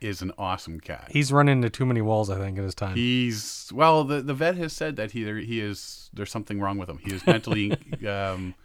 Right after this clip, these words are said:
Speaker 2: Challenged?
Speaker 1: challenged, yeah, yeah. Um, yeah, <laughs> there, there's definitely something wrong with that guy. He was a, he was a farm kitten.
Speaker 2: Oh, yeah?
Speaker 1: Yeah, and I, I think, I don't know whether he's taken so close, but he,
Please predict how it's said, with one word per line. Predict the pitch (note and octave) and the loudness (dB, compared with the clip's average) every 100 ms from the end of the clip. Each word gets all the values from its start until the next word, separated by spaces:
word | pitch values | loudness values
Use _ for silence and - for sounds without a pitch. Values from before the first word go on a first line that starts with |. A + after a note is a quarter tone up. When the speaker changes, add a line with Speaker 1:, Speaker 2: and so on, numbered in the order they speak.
| - - - | -20 -14 -6
Speaker 2:
Challenged? | - B2 C3 C#3 | 0 2 2 0
Speaker 1:
challenged, | A2+ G#2 G2 F#2 - | 2 2 2 -2 -4
yeah, | G2 G2 F2+ - _ _ | -4 -4 -6 -14 _ _
yeah. | F2+ F#2 F2+ - - - - - | -8 -8 -8 -12 -20 -20 -20 -12
Um, | F#2 F#2+ G2 G2+ G2 F#2+ F2+ - - | -6 -2 0 0 -2 -4 -6 -12 -2
yeah, | A#2 | 2
<laughs> | G2+ | 2
there, | - - - - | 0 -4 -8 -4
there's | A#2+ A#2 G#2+ | -2 -2 0
definitely | C3 C3+ A#2 G2+ | 0 0 -2 -4
something | - - G#2+ G2+ | -6 -6 -6 -2
wrong | F#2+ F#2 | -4 -4
with | E2 | -6
that | A1+ A1+ | -14 -12
guy. | - - - - - - | -10 -10 -12 -10 -10 2
He | F#3 | 2
was | F#3 F3+ | 6 6
a, | E3 D#3 D3 C#3+ | 8 6 6 4
he | C#3+ | 2
was | E3 | 0
a | D3+ | 0
farm | - D3+ D3 | 2 2 0
kitten. | - E2 D2+ - - - - - - | -6 -8 -12 -14 -18 -20 -20 -12 2
Speaker 2:
Oh, | |
yeah? | C3 B2 - | 6 6 2
Speaker 1:
Yeah, | - G#2 G#2+ | -6 0 2
and | G2+ | 2
I, | G#2 - | 0 -4
I | G2+ G2 - | -10 -12 -2
think, | B2+ A#2 - | -2 -2 0
I | B2+ | 4
don't | C#3 | 6
know | C3 | 6
whether | G#2+ G2+ F#2+ | 4 2 0
he's | - | -2
taken | G#2 G2+ G2 F#2+ | -4 -4 -4 -4
so | - | -6
close, | F#2+ G#2+ | -4 -4
but | G#2 | 0
he, | C#3 | 0